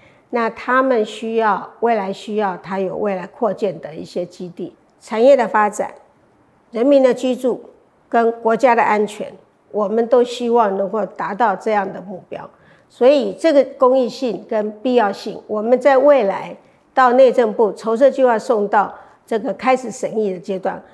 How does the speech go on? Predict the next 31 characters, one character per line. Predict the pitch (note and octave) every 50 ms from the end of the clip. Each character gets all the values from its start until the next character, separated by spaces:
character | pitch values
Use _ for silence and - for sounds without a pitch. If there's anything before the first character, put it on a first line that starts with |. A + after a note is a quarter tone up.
| _ _
还 | - - G#3+
会 | G#3+ A#3+ B3+ A#3
送 | A#3+ - A#3+ A3
到 | G3+ G#3 G3+
内 | G3+ G#3 G3
政 | F3+ - F#3
部， | G3 F#3 - - - - _ _ _ _ _ _ _
内 | - C#4 C#4+
政 | B3+ C#4+ C4 B3
部 | C4+ C4+ A#3+
就 | B3+ - B3+ A#3 G#3+
会 | A3 B3+ A3+ G3
有 | F#3 F3 F#3 F#3+ F#3
审 | - - G#3 F3 F3
查 | - F#3 F3 F#3+
委 | F#3 F#3 -
员 | - - - - - - _ _ _ _ _ _ _ _ _
对 | - C4+ A#3+
我 | G#3 G3 F#3+
们 | F3 F3 F#3 F3
的 | A#3 A3+
公 | F3 - B3 A#3 A#3+ A#3+
益 | A3 G3+
性、 | G3+ - A#3 G#3 F#3 -
必 | - F#3+ F3+
要 | F#3+ G3 F#3 E3+
性 | - - - - C#3 - _ _ _ _ _ _
去 | - - F#3+
做 | - - A#3 G3+ F#3
审 | - - - - - A#2+ C#3 E3+
议。 | F#3 F3 -